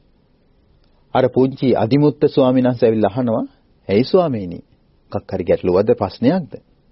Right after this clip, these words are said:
"ඔව් පොඩි නම. බිලි පූජාවකට කෙනෙක් අරගෙන යන්න ඇවිල්ලා. පේනවනේ මේගොල්ලෝ හරි දරුණු මිනිස්සු. ඔය අතේ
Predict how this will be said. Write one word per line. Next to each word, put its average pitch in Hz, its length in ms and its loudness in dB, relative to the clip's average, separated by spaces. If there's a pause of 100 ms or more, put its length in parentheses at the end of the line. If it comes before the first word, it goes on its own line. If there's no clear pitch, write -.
(960)
"ඔව් 113 140 4
පොඩි 104 220 0
නම. 92 180 -6 (1200)
බිලි 127 200 2
පූජාවකට 113 640 0
කෙනෙක් 107 320 -4
අරගෙන 101 260 -4
යන්න 98 200 -8
ඇවිල්ලා. 92 420 -6 (880)
පේනවනේ 107 340 0
මේගොල්ලෝ 127 260 2
හරි 131 100 2
දරුණු 123 300 2
මිනිස්සු. 139 360 -2 (800)
ඔය 98 100 0
අතේ 117 300 0